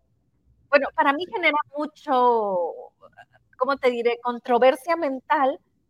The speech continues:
Speaker 1: cuando yo veo estas situaciones con mi mamá, porque
Speaker 2: Pues no
Speaker 1: ella
Speaker 2: solamente
Speaker 1: se la
Speaker 2: tú, sino
Speaker 1: vive en la
Speaker 2: Dios, dice,
Speaker 1: iglesia.
Speaker 2: pues, y a Dios dice, también dice, pues,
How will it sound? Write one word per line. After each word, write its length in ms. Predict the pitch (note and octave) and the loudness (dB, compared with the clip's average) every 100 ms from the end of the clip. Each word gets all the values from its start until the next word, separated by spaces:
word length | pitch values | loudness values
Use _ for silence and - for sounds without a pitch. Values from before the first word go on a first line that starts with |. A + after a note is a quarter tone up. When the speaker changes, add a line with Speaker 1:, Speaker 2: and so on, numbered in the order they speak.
| _ _ _ _ _ _ _ | _ _ _ _ _ _ _
Speaker 1:
cuando 280 | - B3+ B3+ | 4 6 6
yo 200 | B3 C4+ | 6 6
veo 120 | C#4 | 8
estas 300 | C4+ C4+ C#4 | 4 2 -8
situaciones 560 | C4+ - B3+ B3+ A#3 B3 | -8 -8 -8 -6 -8 -8
con 140 | C4 | -6
mi 80 | B3+ | -4
mamá, 240 | B3+ B3 A#3+ | -4 -4 -6
porque 180 | - - | -8 -6
Speaker 2:
Pues 220 | B3+ C#4 | -4 -4
no 80 | D4+ | -2
Speaker 1:
ella 80 | |
Speaker 2:
solamente 360 | F#3+ F3+ E3+ - - | -2 -2 -4 -4 0
Speaker 1:
se 80 | |
la 80 | A3 | 2
Speaker 2:
tú, 60 | G#3+ | 2
sino 140 | E3 | 2
Speaker 1:
vive 140 | C#4+ C#4+ | -2 0
en 60 | |
la 60 | A3 | 2
Speaker 2:
Dios, 120 | F#3+ C#4+ | 2 2
dice, 220 | D#4+ - | -2 -4
Speaker 1:
iglesia. 0 | |
Speaker 2:
pues, 380 | D#4 B3 - - _ _ _ | -4 -4 -4 -10 _ _ _
y 120 | - C#3+ | -6 -4
a 100 | C#3 | 0
Dios 260 | F3 G3+ | 2 2
dice, 120 | D#3+ D3+ | -2 -8
también 300 | C#3 D3+ D#3 | -8 -6 -6
dice, 460 | C3+ A#2 A2 A#2 | -8 -10 -12 -12
pues, 220 | A#2+ A#2+ | -14 -16